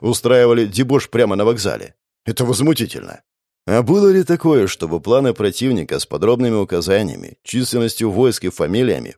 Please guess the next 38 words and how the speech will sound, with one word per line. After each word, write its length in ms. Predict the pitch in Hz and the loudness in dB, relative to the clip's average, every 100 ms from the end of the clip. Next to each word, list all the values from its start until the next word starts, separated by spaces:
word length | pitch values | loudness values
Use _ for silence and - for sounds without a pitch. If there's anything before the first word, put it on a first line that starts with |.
| _ | _
попадали 500 | 117 123 120 123 110 | -2 0 2 2 2
нам 200 | 107 101 | 0 0
в 40 | |
руки 260 | 131 127 95 | -2 -2 -8
в 100 | - | -2
первые 340 | 139 98 76 | 0 0 -2
же 120 | 78 | -4
дни? 320 | 104 71 - _ _ _ _ | -6 -8 -16 _ _ _ _
Было 420 | 76 78 151 139 | -12 0 4 4
ли 140 | 101 95 | 2 0
такое, 380 | 95 - 123 | -2 2 2
чтобы 320 | 101 90 80 90 | 2 -2 -2 0
наш 240 | 113 - | 0 -2
агент 420 | 90 120 123 - _ | -2 0 0 -4 _
удерживал 600 | 87 87 143 127 123 117 | -8 -2 0 2 0 0
крепость 420 | 123 131 110 101 | 0 -2 0 -4
с 60 | - | -2
войском 380 | 123 135 95 90 | -2 -2 -2 -6
в 80 | |
пятнадцать 540 | - 127 143 143 135 127 | -4 -4 0 0 0 0
раз 200 | 131 131 | 0 0
меньшим, 360 | 151 107 85 | 0 -2 -6
чем 180 | - 107 | -6 -2
у 40 | 110 | 0
врага?" 420 | 127 120 50 - _ _ _ _ _ | 0 -2 -8 -14 _ _ _ _ _
Ну, 640 | 87 92 120 127 113 95 69 | -4 0 2 2 0 -2 -2
это 240 | 82 101 | -2 -2
невозможно. 680 | 104 110 110 160 107 57 - _ _ | 0 0 0 0 -2 -8 -16 _ _
Такого 300 | 90 107 123 | -4 2 2
еще 240 | 131 143 | 2 0
не 120 | 165 180 | 0 2
было 180 | 110 | 2
в 80 | 90 | 0
истории. 340 | 98 120 85 76 | -2 -2 -2 -2
Это 200 | 123 - _ | -4 -4 _
"Ошибаетесь, 1200 | - 107 - - 113 78 92 120 135 131 135 - 104 | -2 -2 -2 -4 -6 -4 -2 -2 -2 -4 -4 -4 -4
мой 240 | 107 110 | -4 -4
друг", 420 | - 60 52 - | -6 -12 -14 -20